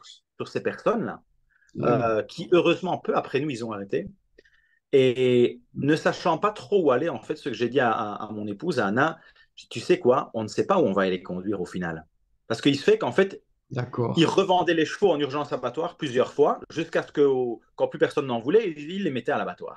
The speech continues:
Speaker 2: Finalement, ils
Speaker 1: Et
Speaker 2: vont
Speaker 1: on
Speaker 2: terminer à
Speaker 1: disant
Speaker 2: l'abattoir. Ouais, j'a-, j'avais vu des trucs comme ça, malheureusement, qui se passaient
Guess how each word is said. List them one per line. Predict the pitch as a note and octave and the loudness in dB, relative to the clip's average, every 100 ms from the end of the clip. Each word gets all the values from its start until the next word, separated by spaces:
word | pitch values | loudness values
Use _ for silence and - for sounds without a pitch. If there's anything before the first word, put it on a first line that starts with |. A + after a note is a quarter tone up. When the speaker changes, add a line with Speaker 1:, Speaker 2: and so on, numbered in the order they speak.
| - | 0
Speaker 2:
Finalement, | D3+ D3 C#3+ E3 F#3 | 6 6 8 10 10
ils | F3+ | 10
Speaker 1:
Et | |
Speaker 2:
vont | D#3 | 10
Speaker 1:
on | D#3+ | 8
Speaker 2:
terminer | D3+ D3+ D3+ | 6 6 6
à | |
Speaker 1:
disant | |
Speaker 2:
l'abattoir. | C#3+ C3+ C3 A#2+ B2 | 8 6 6 4 6
Ouais, | C3 | 6
j'a-, | D3+ D#3 | 6 6
j'avais | D#3 E3 E3+ | 6 8 10
vu | F#3 | 10
des | F#3+ F#3 | 10 10
trucs | - F#3+ | 8 6
comme | F#3+ E3+ | 6 6
ça, | G3 | 6
malheureusement, | F3 F3+ F#3 F3+ E3 F#3 F3+ | 8 10 10 10 10 8 8
qui | F3 | 6
se | E3+ | 4
passaient | E3+ E3 F3+ | 4 6 6